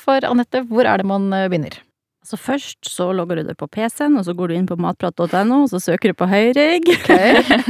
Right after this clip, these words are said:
Speaker 1: ja.
Speaker 2: <laughs> Neida. Eh, det starter jo gjerne i butikken, og nå på høsten så finner du jo høyryggen fersk i kjøttdisken. Eh, gjerne et litt sånn stort, eh, stykke. Eh, og da kan du jo enten helsteke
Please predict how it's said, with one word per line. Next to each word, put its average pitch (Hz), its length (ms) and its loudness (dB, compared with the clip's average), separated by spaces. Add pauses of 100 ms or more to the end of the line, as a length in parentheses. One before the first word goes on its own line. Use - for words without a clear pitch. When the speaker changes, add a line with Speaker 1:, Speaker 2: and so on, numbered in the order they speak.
(120)
Speaker 1:
ja. 208 140 4 (540)
Speaker 2:
<laughs> 453 440 -10
Neida. 196 300 2 (360)
Eh, 233 380 2
det 254 100 4
starter 240 360 4
jo 208 80 2
gjerne 196 180 2
i 185 80 -4
butikken, 170 680 -2
og 208 240 2
nå 220 100 -2
på 208 140 -2
høsten 269 260 0
så 247 100 -4
finner 247 220 0
du 170 80 0
jo 160 80 0
høyryggen 175 560 -2
fersk - 380 -8
i 165 340 -6
kjøttdisken. 165 680 -6 (420)
Eh, 180 220 -2
gjerne 202 260 0
et - 80 -10
litt 190 160 -4
sånn 170 160 -2
stort, - 320 -6 (240)
eh, 160 160 -2
stykke. 311 540 -6 (440)
Eh, 208 540 0
og 185 120 -10
da 208 100 0
kan 254 180 -2
du 180 80 -2
jo 151 80 0
enten 208 640 -2
helsteke 175 720 -8